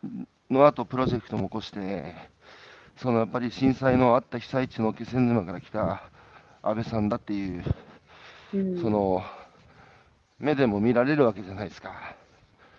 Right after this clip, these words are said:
Speaker 2: うん、うん、うん。
Speaker 1: それはあんまり気になんなかった？それともやっぱちょっと気になった？
Speaker 2: いや、全然気になんなかったです。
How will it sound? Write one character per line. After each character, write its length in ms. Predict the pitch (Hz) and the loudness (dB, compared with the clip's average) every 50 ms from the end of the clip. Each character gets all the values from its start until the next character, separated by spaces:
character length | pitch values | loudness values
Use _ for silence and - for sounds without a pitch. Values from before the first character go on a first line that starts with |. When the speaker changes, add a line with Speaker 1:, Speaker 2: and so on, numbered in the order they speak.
| - - - | -20 -10 -4
Speaker 2:
う 80 | 202 202 | 0 2
ん、 40 | |
う 40 | 202 190 175 156 - 180 180 165 151 - | 2 2 2 0 0 0 0 0 -2 -4
ん、 40 | |
う 120 | - 170 160 | -6 -6 -6
ん。 60 | 151 - 190 170 _ _ _ _ _ _ _ _ _ _ _ _ _ _ _ _ _ _ | -8 -12 -16 _ _ _ _ _ _ _ _ _ _ _ _ _ _ _ _ _ _ _
Speaker 1:
そ 200 | - - - 175 | -10 -6 0 4
れ 80 | 202 | 6
は 400 | 220 220 214 202 196 190 - - | 8 10 10 10 10 10 8 8
あ 20 | - | 6
ん 60 | 175 | 6
ま 80 | 175 - | 6 6
り 40 | |
気 140 | - - 147 | 4 2 2
に 60 | 156 | 4
な 80 | 170 185 | 6 6
ん 80 | 202 196 | 6 6
な 60 | 160 | 4
か 60 | 117 | 2
っ 40 | - | 0
た？ 240 | - - 95 110 139 - _ _ _ _ _ _ _ _ _ _ _ - | -4 -4 -6 -6 -6 -10 _ _ _ _ _ _ _ _ _ _ _ -14
そ 80 | - | -6
れ 60 | 147 - | -2 2
と 60 | 185 | 4
も 60 | 165 | 6
や 60 | 160 | 6
っ 20 | 156 | 4
ぱ 100 | - 123 | 4 0
ち 60 | 156 | -2
ょ 40 | 156 | -4
っ 20 | |
と 80 | 131 120 | -6 -2
気 100 | - 120 | 2 4
に 120 | 127 135 | 4 6
な 80 | 139 131 | 4 4
っ 20 | |
た？ 200 | - - 78 - - _ _ _ _ _ _ _ _ _ _ _ _ _ _ - | 0 -4 -14 -14 -14 _ _ _ _ _ _ _ _ _ _ _ _ _ _ -8
Speaker 2:
い 60 | 208 | -6
や、 220 | 214 247 233 - - - - 196 | -2 -2 -2 -2 -2 -6 -10 -6
全 300 | - 220 220 226 240 240 | -4 -2 -2 0 0 -2
然 260 | 240 254 247 247 240 | -2 -2 -2 -4 -4
気 140 | - - 254 | -6 -4 -4
に 180 | 247 240 247 247 | -2 -2 -2 -2
な 140 | 247 262 262 | -2 -2 -2
ん 80 | 254 | -2
な 80 | 233 214 | -2 -4
か 100 | - 160 | -4 -6
っ 60 | 151 | -8
た 140 | - - 135 | -8 -10 -12
で 100 | 151 143 | -12 -14
す。 60 | 151 | -14